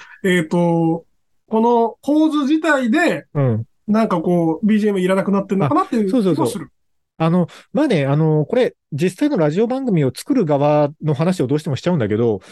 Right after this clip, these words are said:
Speaker 1: うん。
Speaker 2: あの、番組でその、じゃあ何人が喋ってんのかっていうことも結構考えるわけですよ。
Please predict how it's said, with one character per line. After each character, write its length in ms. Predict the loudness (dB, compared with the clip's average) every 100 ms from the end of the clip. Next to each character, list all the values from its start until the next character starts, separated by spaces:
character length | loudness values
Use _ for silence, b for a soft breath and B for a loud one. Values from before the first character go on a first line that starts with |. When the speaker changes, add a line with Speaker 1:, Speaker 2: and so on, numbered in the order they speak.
| -4
Speaker 1:
う 40 | 0 0
ん。 60 |
Speaker 2:
あ 20 | 0
の、 220 | -2 -4 _ _
番 240 | -4 -2 -2
組 260 | 0 0
で 140 | 0 0
そ 80 |
の、 100 | 0
じ 60 | 0
ゃ 40 |
あ 40 | 0
何 220 | 0 0
人 160 | 0 0
が 80 |
喋 200 | -2 -4
っ 20 | -4
て 160 | -6
ん 40 | -6
の 80 |
か 100 | -4
っ 20 | -4
て 120 | -4
い 20 |
う 40 |
こ 60 | -4
と 60 | -4
も 80 |
結 140 | -6 -6
構 80 | -4
考 260 | -4 0
え 60 | 0
る 80 | -2
わ 80 |
け 80 | -2
で 80 | -6
す 100 | -4
よ。 140 | -6